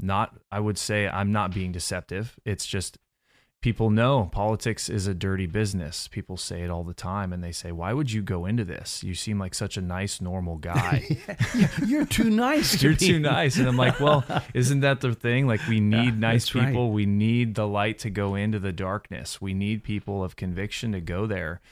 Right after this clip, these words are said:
Speaker 1: And if we wanna see a change, we need to expect different types of people to get into office to make the change happen." And, um, usher in the Spirit of the Lord so that he will come and bring conviction to those who need to feel the conviction to really see a change in this country.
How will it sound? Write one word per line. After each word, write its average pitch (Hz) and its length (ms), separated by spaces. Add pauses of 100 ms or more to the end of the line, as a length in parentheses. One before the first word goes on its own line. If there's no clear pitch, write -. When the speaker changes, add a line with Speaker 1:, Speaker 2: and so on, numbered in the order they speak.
(400)
Speaker 1:
And 95 420
if - 180
we 95 120
wanna 107 300
see 101 200
a 90 60
change, 107 500
we 98 140
need 107 160
to 107 100
expect - 540 (240)
different - 340
types 87 280
of 87 140
people 85 480
to 90 100
get 85 260
into 85 240
office 85 520
to - 140
make 87 340
the 95 80
change 85 340
happen." 95 520 (420)
And, 90 300
um, 87 340
usher 110 440
in 127 140
the 117 60
Spirit 110 360
of 101 80
the 101 100
Lord 98 400
so - 160
that 92 200
he 101 140
will 104 200
come 92 440 (120)
and 92 180
bring 98 220
conviction 98 500
to 90 60
those 87 260
who 95 100
need 87 200
to 85 60
feel 90 220
the 87 100
conviction 87 560
to 90 120
really 87 260
see 87 220
a 85 60
change 85 280
in - 80
this 62 140
country. - 400